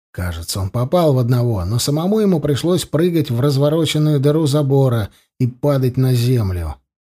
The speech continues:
Щепки от досок полетели ему в голову и за шиворот. Максим приподнял голову, огляделся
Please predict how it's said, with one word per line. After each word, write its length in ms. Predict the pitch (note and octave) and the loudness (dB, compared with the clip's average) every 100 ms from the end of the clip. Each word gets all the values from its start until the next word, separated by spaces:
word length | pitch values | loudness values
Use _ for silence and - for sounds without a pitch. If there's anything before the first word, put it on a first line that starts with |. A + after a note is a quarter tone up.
| _ _ - | _ _ -14
Щепки 460 | - - D#3+ D3+ D3+ | -8 -2 0 0 0
от 220 | C#3 C3+ | 0 0
досок 400 | E3 D#3 C#3 - | 0 0 -2 -2
полетели 400 | D3 C3+ E3 D#3 | -2 0 2 2
ему 160 | D3 C#3+ | 2 2
в 100 | B2 | 0
голову 400 | D3+ D3+ C#3 C3 | 0 2 2 2
и 40 | |
за 140 | B2+ | 0
шиворот. 520 | B2 - C3+ A2+ F2+ G2 | -2 0 0 0 -2 -2
Максим 500 | C3 A#2+ - D3+ B2 | -4 -4 -2 -2 0
приподнял 520 | B2+ C3+ C#3+ D#3 C3 | 0 0 0 2 0
голову, 420 | D3+ E3 D3 A2+ | 2 2 2 2
огляделся 800 | B2 D3+ D#3 F#3 E3+ - F#2+ F2+ | 0 2 2 4 2 0 -2 -6